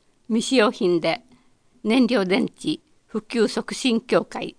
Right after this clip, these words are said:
エフシーエーが指定したもの。補助金額五万円定額。補助予定件数百件以内。対象者、申請など、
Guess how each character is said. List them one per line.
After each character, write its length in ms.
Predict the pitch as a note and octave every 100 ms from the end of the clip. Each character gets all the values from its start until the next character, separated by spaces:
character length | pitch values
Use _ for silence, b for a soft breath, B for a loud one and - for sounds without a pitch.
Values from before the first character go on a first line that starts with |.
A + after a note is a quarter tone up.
| _ _ _ -
エ 80 | G#3+
フ 140 | C4+
シ 180 | - G#3
ー 160 | G3 F3
エ 0 |
ー 60 | D3
が 160 | D#3 -
指 120 | -
定 160 | - F#3
し 80 |
た 140 | - E3
も 120 | D3
の。 160 | F#2+ - _ _ _ _ _ _ _ _ _ _ _ _ _ _ _ _ _ _ - _
補 120 | A3+
助 200 | B3 C#4
金 200 | - A3+
額 420 | E3 C4 - D3+ - _ -
五 140 | G#3
万 280 | F#3+ F#3 E3
円 220 | D3+ - _
定 200 | - F#3
額。 400 | F#3 - - - _ _ _ _ _ _ _ _
補 160 | - A3+
助 180 | B3 G#3
予 140 | G#3+
定 220 | - C4
件 260 | - G3+ A#3
数 400 | - D#3 D#3 - _ _ _ _
百 220 | A#3+ -
件 280 | - F#3 F3
以 80 | G3
内。 260 | G#3 D3 - _ _ _ _ _ _ _ _ _ _ _
対 200 | A#3+ B3+
象 220 | B3+ B3
者、 300 | G#3 - C#3 - _
申 260 | - A3 C4
請 220 | B3 F#3
な 140 | E3+
ど、 220 | D3+ D3+